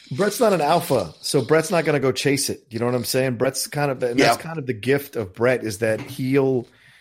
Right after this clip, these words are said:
Speaker 2: he'll do things on his own time, but he does, he's not gonna push for it, right? Is, is, and so, so when people discover it, it's more natural and organic, and people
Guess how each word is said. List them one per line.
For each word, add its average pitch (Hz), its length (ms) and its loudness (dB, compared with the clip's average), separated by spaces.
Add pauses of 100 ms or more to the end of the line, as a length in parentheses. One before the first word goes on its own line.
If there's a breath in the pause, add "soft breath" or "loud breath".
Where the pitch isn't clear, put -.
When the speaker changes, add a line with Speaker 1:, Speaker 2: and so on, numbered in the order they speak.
(240 soft breath)
Speaker 2:
he'll 160 220 0
do 151 320 0
things 165 320 -2
on 131 160 0
his 131 200 2
own 135 220 0
time, 135 460 0
but 120 180 0
he 131 140 -2
does, 139 240 0
he's 143 220 -4
not 156 160 0
gonna 139 140 0
push - 340 -2
for 95 260 -2
it, - 80 -10
right? 110 280 0
Is, 104 360 -6
is, 101 240 -8
and 104 180 -8
so, 113 380 0 (460 soft breath)
so 151 140 2
when 139 140 2
people 156 240 0
discover 127 560 2
it, 101 80 -2
it's 98 220 -6
more 127 260 0
natural 127 560 0
and - 100 -4
organic, 110 560 -4
and 110 160 -8
people 107 460 -6